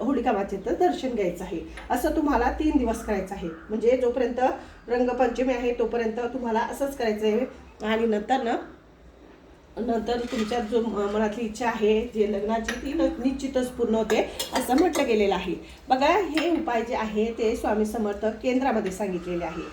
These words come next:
आणि मी देवपूजा करता करता तुम्हाला सांगत आहे, आपल्या घरामध्ये संकट आहे, दुःख आहे, त्रास आहे, तर आज पौर्णिमासुद्धा आहे आणि पौर्णिमा, अमावस्या हे दिवस जे असतात, ते खूप, अ, म्हणजे असे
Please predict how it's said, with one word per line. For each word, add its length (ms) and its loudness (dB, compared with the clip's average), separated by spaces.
आणि 220 4
मी 140 2
देवपूजा 480 0
करता 280 -4
करता 300 -4
तुम्हाला 360 -4
सांगत 360 -4
आहे, 200 -8
आपल्या 260 6
घरामध्ये 460 0
संकट 380 -4
आहे, 380 4
दुःख 260 -2
आहे, 540 2
त्रास 380 -2
आहे, 400 -2
तर 160 2
आज 360 -2
पौर्णिमासुद्धा 720 0
आहे 300 -4
आणि 220 -2
पौर्णिमा, 760 -2
अमावस्या 640 -2
हे 140 6
दिवस 280 2
जे 80 0
असतात, 400 4
ते 480 2
खूप, 280 2
अ, 140 2
म्हणजे 200 2
असे 380 0